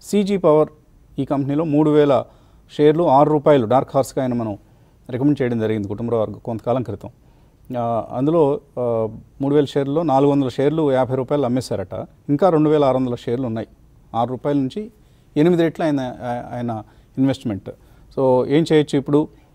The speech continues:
ఆ, దీన్ని ట్యూబ్ ఇన్వెస్ట్‌మెంట్స్ acquire చేసింది కాబట్టి hold చేయొచ్చా? కుటుంబరావు గారు సీజీ Power గురించి ఎటువంటి, ఆ, recommendation అందిస్తారు ఈ సమయంలో?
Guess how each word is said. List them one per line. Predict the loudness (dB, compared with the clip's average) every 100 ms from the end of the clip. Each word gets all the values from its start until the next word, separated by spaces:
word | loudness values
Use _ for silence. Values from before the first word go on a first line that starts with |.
| _ _ -4
ఆ, | 0 0 0 -2 -4
దీన్ని | -2 -2
ట్యూబ్ | 0 2 2
ఇన్వెస్ట్‌మెంట్స్ | 2 0 -4 -4 -6 -12
acquire | -4 -2 0
చేసింది | -2 -6 -4
కాబట్టి | -4 -4 -2
hold | -2 0
చేయొచ్చా? | -2 -8 -12 -12 -8
కుటుంబరావు | 0 4 6
గారు | 4 0 -12 _ -6
సీజీ | -2 0 4
Power | 4 4
గురించి | 2 -2 -2
ఎటువంటి, | -2 -2 -4 -10 _ -8
ఆ, | -6 -6 -6
recommendation | -4 -2 -2 -2
అందిస్తారు | -4 -4 -4 -4
ఈ |
సమయంలో? | -2 0 0 -4